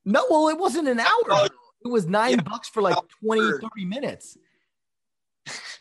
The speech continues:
Speaker 1: So at the end of the week, we were bringing in twenty-seven bucks for working a, an hour and a half or whatever. That's not bad.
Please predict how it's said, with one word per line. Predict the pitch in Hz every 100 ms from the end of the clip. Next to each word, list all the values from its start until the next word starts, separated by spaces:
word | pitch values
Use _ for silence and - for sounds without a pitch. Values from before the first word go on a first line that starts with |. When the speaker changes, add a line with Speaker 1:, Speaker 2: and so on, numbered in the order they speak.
| - _
Speaker 1:
So | 208
at | 196
the | 196
end | 226 233
of |
the | 214
week, | 185 277 262 185
we | 226
were | 208
bringing | 175 202 190
in | 185 180 156 _ _ _
twenty-seven | - 220 208 - 214 185 156
bucks | 175 247 -
for | - 165
working | 170 185 185 165
a, |
an | 156 147 147 -
hour | 135 143
and | 135
a |
half | 117 127 120 -
or |
whatever. | 123 120 123 123
That's | 147 269
not | 302 147
bad. | 110 110 240